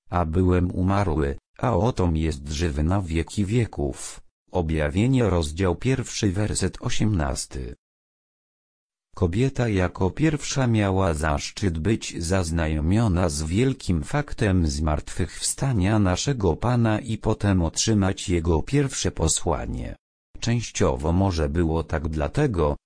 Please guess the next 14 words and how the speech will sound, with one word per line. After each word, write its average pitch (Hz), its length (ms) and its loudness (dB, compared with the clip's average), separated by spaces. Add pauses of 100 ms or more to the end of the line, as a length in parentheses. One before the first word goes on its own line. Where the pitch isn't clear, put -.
(120)
że 104 340 2
niewieści 123 680 2
umysł 120 680 2
naturalnie 73 760 0
wydaje 117 540 0
się - 220 0
pojmować 104 800 2
taką 92 400 0
zadziwiającą 107 1040 0
informację 87 880 -2
szybciej 139 540 0
niż 98 340 2
umysł 120 480 2
męski, - 600 -2